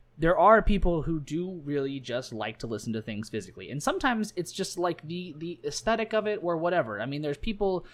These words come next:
who, you know, have fixations on something. And the most common one amongst most people, I mean, I, I think, uh, myself,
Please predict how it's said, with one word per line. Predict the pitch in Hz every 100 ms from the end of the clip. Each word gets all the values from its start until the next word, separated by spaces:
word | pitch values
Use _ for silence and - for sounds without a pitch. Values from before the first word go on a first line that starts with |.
| - _
who, | - 196 185 175
you | 160
know, | 151 139 135 - 107 113
have | 104 - 165
fixations | 135 - 175 - 170 170 - 139 120
on | 117 107
something. | - 110 90 - - - - - - -
And | 143 143
the | 143 151
most | 165 160
common | 180 170 165
one | 160 156
amongst | 151 151 -
most | 139 151
people, | - 123 123 135 127
I |
mean, | 131 127
I, | 120 123
I | 110
think, | 120 131 120 - -
uh, | 123 101 -
myself, | 117 131 139 - 165 147 -